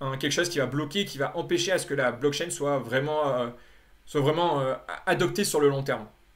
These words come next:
Donc Elrond a été très décentralisé, moins qu'Ethereum, mais, euh, je pense que dans le futur, ça sera autant aussi décentralisé qu'Ethereum. Là où la B S C va, euh, jamais être aussi décentralisée parce que par design, ça sera jamais autant centralisé. Donc bref,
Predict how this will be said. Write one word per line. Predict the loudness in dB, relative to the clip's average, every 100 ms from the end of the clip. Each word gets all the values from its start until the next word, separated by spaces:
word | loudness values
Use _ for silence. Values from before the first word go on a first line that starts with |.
| _ _ _ -20 -20 -12 -6
Donc | -4 0
Elrond | 2 4 4 2
a |
été | 0 0
très | 2 2
décentralisé, | 2 -2 0 0 0
moins | 0 -2
qu'Ethereum, | -2 2 4 4
mais, | 0 -4 -6 -8
euh, | -8 -6
je | -6
pense | 0 0
que | 0
dans | -4
le | -4
futur, | -6 -6 -4
ça | -6
sera | -6 -4
autant | -4 -2 -2 -4 -4
aussi | -4
décentralisé | -2 -4 -4 -4 -4 -6
qu'Ethereum. | -6 -6 -6 -8 -18 -20 -14 2
Là | 4
où | 6
la | 6
B | 6
S | 4 2
C | 0 2
va, | 4 4 4
euh, | 2 0
jamais | 0 4 4
être | 2 -4
aussi | -6 -4
décentralisée | -6 -6 -4 -2 -2
parce | -4 -6
que | -6 -8 -12 -6
par | -2 -2
design, | 0 2 2 0
ça | -4 -6
sera | -6 -6
jamais | -6 -6
autant | -6 -6 -6
centralisé. | -8 -12 -10 -10 -12 -18 -20 -20 -20 -20 -8
Donc | 4
bref, | 6 6 2